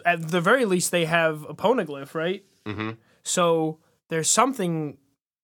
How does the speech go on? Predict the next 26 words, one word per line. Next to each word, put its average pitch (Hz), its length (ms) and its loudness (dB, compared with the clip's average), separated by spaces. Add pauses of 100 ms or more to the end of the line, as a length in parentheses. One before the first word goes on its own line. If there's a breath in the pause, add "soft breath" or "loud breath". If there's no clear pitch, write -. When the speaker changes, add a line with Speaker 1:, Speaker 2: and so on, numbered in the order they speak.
Speaker 1:
there. 156 580 0 (640)
Uh, 147 520 -2 (560)
I 208 180 6
have 214 240 2
my 180 220 4
personal 180 500 0
theories 175 460 0
on 160 180 0
what 160 200 0
the, 147 260 0
quote, 160 460 0 (220)
"dawn" 156 480 4
is. 151 460 -2
I, 135 140 -2
I, 123 160 -12 (240)
so, 139 580 -4 (520)
I 165 40 -4
don't 180 180 4
necessarily 180 460 2
know 165 140 0
how 165 160 2
Wano 160 420 0
plays 151 300 -4
into 160 260 -4
it, 139 140 -12
but 135 200 -8